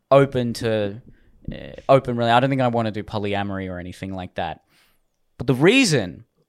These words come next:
is that I have meticulously studied all the trends, all the statistics. I've looked at a lot of books on relationships now.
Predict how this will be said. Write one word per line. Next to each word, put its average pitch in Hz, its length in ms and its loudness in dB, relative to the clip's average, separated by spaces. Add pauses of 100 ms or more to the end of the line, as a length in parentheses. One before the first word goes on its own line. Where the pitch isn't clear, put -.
(680)
is 127 140 -4
that 170 200 6
I 180 120 8
have 185 200 0
meticulously 190 800 0
studied 123 380 2
all 143 140 4
the 185 100 0
trends, 151 400 2
all 147 120 2
the 170 60 0
statistics. - 680 -6
I've 120 160 0
looked 160 280 -6
at 151 220 -2 (680)
a 120 60 -10
lot 143 220 4
of 165 160 -4
books 160 240 -2
on 147 120 2
relationships 120 800 0
now. 107 300 -4